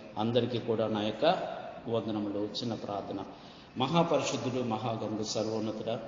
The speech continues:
తండ్రి, మరి మీరిచ్చిన సదావకాశాన్ని బట్టి తండ్రి, ఈ కొన్ని మాటలు మా యొక్క సహోదరులతో నేను పంచుకొని ఉన్నాను తండ్రి. మరి ఈ మాటలను బట్టి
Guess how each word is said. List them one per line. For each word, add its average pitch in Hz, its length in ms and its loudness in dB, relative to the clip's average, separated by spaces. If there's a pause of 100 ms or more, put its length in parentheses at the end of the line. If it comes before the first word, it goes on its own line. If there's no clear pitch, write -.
(760)
తండ్రి, 139 260 6
మరి 131 200 2
మీరిచ్చిన 131 440 2
సదావకాశాన్ని 110 760 2
బట్టి 107 160 -4
తండ్రి, 101 400 -4 (840)
ఈ 101 120 -8
కొన్ని 123 200 4
మాటలు 113 520 0 (120)
మా 113 60 0
యొక్క 107 220 -2
సహోదరులతో 113 720 0
నేను 104 340 0 (520)
పంచుకొని 139 480 4
ఉన్నాను 131 460 0 (220)
తండ్రి. 110 160 -2
మరి 107 180 0
ఈ 107 40 2
మాటలను 113 460 -2
బట్టి 117 320 -2